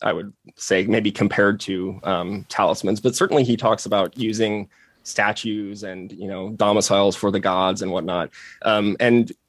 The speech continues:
in both Iamblichus and Proclus, they use statues as not just a, a literal statue, but they'll, you know, often use it as a kind of metaphor for the soul, perhaps. I mean, even Plotinus, again, has the, the famous passage on remember to work on your statue and make yourself more beautiful.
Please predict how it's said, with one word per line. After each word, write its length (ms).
in 180
both 180
Iamblichus 460
and 160
Proclus, 420
they 100
use 500
statues 680
as 480
not 240
just 380
a, 380
a 100
literal 320
statue, 360
but 140
they'll, 300
you 60
know, 140
often 360
use 200
it 100
as 180
a 60
kind 140
of 80
metaphor 420
for 420
the 180
soul, 460
perhaps. 420
I 40
mean, 180
even 440
Plotinus, 500
again, 180
has 220
the, 180
the 100
famous 300
passage 400
on 260
remember 400
to 60
work 260
on 100
your 100
statue 400
and 100
make 120
yourself 280
more 160
beautiful. 460